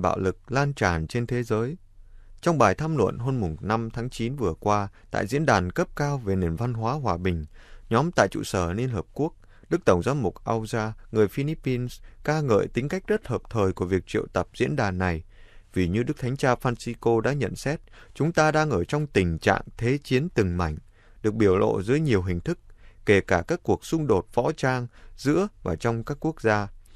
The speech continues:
nạn khủng bố và các ý thức hệ cực đoan, những vụ trà đạp nhân quyền và lạm dụng con người, cũng như sự tàn phá môi trường. Đức Tổng giám mục quan sát viên thường trực của Tòa Thánh tại Liên Hợp Quốc cũng khẳng định rằng,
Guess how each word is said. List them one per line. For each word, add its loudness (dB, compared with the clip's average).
nạn 0
khủng 0
bố 8
và -2
các -4
ý -2
thức -4
hệ 0
cực -2
đoan, -2
những -2
vụ -4
trà 2
đạp 0
nhân 0
quyền 4
và 2
lạm -2
dụng -4
con -2
người, 0
cũng 0
như 2
sự -2
tàn 0
phá -2
môi -2
trường. -2
Đức 0
Tổng 6
giám 2
mục 0
quan 2
sát -6
viên 2
thường 0
trực -2
của 0
Tòa 2
Thánh -6
tại -2
Liên -4
Hợp -4
Quốc -2
cũng -6
khẳng -6
định -4
rằng, -4